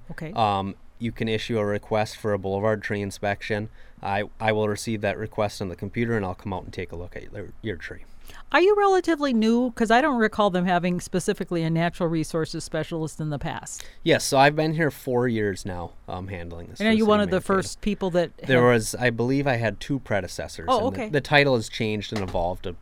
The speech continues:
Speaker 2: bit through the years,
Speaker 1: Maybe,
Speaker 2: but
Speaker 1: maybe that's why I wasn't familiar, because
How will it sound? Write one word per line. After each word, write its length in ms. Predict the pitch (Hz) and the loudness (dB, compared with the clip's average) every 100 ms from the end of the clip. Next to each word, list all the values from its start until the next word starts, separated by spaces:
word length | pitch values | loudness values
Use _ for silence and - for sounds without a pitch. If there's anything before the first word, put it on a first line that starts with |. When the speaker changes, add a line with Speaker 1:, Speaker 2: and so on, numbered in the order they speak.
| - | -8
Speaker 2:
bit 180 | 101 87 | -8 -8
through 200 | - 95 | -10 -10
the 100 | 85 | -8
years, 400 | 87 78 80 87 | -10 -12 -12 -10
Speaker 1:
Maybe, 240 | 180 180 170 | -4 -2 -2
Speaker 2:
but 140 | 160 | -4
Speaker 1:
maybe 220 | 175 175 156 | -6 -2 -2
that's 260 | 147 - | -2 -4
why 160 | 147 143 | -4 -2
I 140 | 139 | -2
wasn't 340 | 143 147 147 143 | -4 -4 -4 -6
familiar, 420 | 160 156 151 147 | -6 -6 -8 -6
because 400 | 170 185 214 180 | -6 2 2 2